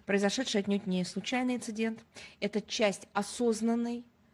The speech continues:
кампании официальной Варшавы по надругательству над всем, что свято для народов России и не только России, всех тех, кто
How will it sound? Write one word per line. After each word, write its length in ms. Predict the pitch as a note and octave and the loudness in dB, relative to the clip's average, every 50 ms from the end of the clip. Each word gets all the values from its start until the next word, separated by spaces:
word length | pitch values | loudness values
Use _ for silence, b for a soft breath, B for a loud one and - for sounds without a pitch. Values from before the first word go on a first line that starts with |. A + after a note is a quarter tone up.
| _ _ _ - | _ _ _ -2
кампании 580 | - A3 A3+ G#3+ A3+ - A3+ A3+ A3 A3 A3 | 0 0 0 2 2 2 2 2 4 2 0
официальной 440 | G#3+ G#3+ A3 G#3 - A#3 G#3 G#3 G3+ | 0 -2 -4 -4 -2 0 2 2 2
Варшавы 500 | G3+ G#3 G3+ - - G#3+ G#3 G3+ G3+ G3 | 2 2 0 0 0 2 2 2 2 0
по 200 | F#3 - - G3+ | -2 -2 -2 0
надругательству 800 | G3+ G3+ G#3 F#3 G#3+ G#3 G#3 F#3 G#3 G3+ F#3+ - F#3 F3+ - F#3+ | 2 2 2 4 4 2 4 4 4 2 4 2 -2 -4 -2 -2
над 200 | F#3+ F#3 F3+ - | -2 -2 -2 -2
всем, 320 | - - A#3 A#3+ B3+ C4+ | -6 -2 -2 -2 -2 -2
что 340 | - - - - F#3 F3 - - | -8 -10 -4 -4 -4 -4 -4 -8
свято 580 | - - - - F#3+ F#3+ F#3 F#3 - G3+ G#3+ - - | -12 -10 -8 -4 -4 -4 -4 -4 -4 -8 -8 -8 -10
для 420 | E3 D#3+ E3+ E3 F3 F3+ F#3 F3 - - | -10 -6 -4 -2 0 0 -2 -2 -4 -6
народов 580 | F3+ F#3 F#3 F3 E3+ E3+ F3 F3 E3+ F3 F#3 - - - b b b b b b b b b b b _ _ _ _ | -2 0 0 2 2 0 -2 -2 -2 -2 -4 -4 -6 -20 b b b b b b b b b b b _ _ _ _
России 680 | - F3+ F#3+ G3 F3+ F#3 - - - A3 A3 A3 A3 G#3+ | 0 2 4 4 2 2 -2 -2 0 2 2 2 0 -2
и 180 | - - - G3 | -4 -4 0 2
не 140 | G#3 G3+ | 2 2
только 600 | F#3 G3 - E3+ D#3+ D#3 D3+ D#3 - F3 F3+ - - | 0 -2 -4 -4 -4 -4 -4 -4 -6 -6 -6 -6 -8
России, 600 | - F3+ F#3 F#3+ G#3 G3 - - - D#3 B2+ A#2 - | -6 -2 -2 0 -2 -2 -4 -6 -6 -6 -6 -8 -10
всех 280 | - - E3 D#3 D#3 | -10 -10 -10 -10 -10
тех, 180 | - - G3 G#3 | -6 -6 -6 -6
кто 300 | - - - E3+ F3 | -8 -10 -8 -8 -8